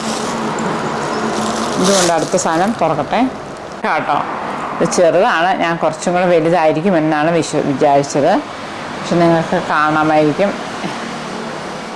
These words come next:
പുറകിലും ബാക്കിലും ഇതുണ്ട്. കണ്ടോ, ഫ്രണ്ടിലും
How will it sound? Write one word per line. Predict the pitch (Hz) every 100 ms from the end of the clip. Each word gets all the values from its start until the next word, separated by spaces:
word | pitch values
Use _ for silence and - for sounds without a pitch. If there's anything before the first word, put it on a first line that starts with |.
| -
പുറകിലും | - 170 170 170 185 196 - 165 - - - 175 156
ബാക്കിലും | 147 160 165 - 170 180 - - - - - - - - - - - - - - - - - - - - - -
ഇതുണ്ട്. | 156 135 139 135 139 202 - - - - - - - - - - - -
കണ്ടോ, | 147 143 139 - - - - - - - - - - - - - - - - -
ഫ്രണ്ടിലും | 156 156 156 156